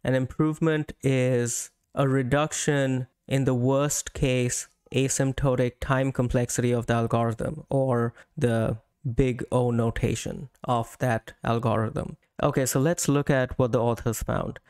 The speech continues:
This first graph, the one in red over here, simply shows the number of new algorithm families discovered in each of these decades.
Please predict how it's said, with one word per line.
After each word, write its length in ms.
This 240
first 400
graph, 320
the 100
one 160
in 140
red 240
over 220
here, 340
simply 500
shows 540
the 120
number 280
of 160
new 340
algorithm 1040
families 880
discovered 760
in 320
each 260
of 140
these 240
decades. 560